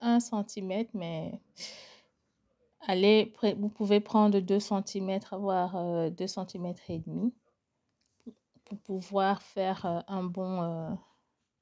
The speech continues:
un bon retour, euh, au niveau, à ce niveau-là. D'accord ?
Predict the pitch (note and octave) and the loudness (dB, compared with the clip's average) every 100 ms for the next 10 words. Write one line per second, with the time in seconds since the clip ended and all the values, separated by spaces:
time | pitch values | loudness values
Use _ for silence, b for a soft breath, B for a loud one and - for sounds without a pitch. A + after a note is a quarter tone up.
0 | _ _ _ _ - G3 G3 F#3+ F#3+ F#3+ | _ _ _ _ -6 0 2 4 4 2
1 | F3 - G3 G3 - F3 F3+ F#3 F#3 F#3 | 0 -4 -4 -4 -4 -6 -4 -4 -4 -4
2 | F#3 F3+ - - A3+ F#3+ - G3+ G3 F#3+ | -4 -6 -8 -12 -10 -10 -4 0 0 -2
3 | F3+ F3 F3+ - _ _ _ _ _ _ | -6 -6 -8 -12 _ _ _ _ _ _
4 | _ F3+ F3 - F#3+ A#3 | _ -16 -14 -8 -6 -6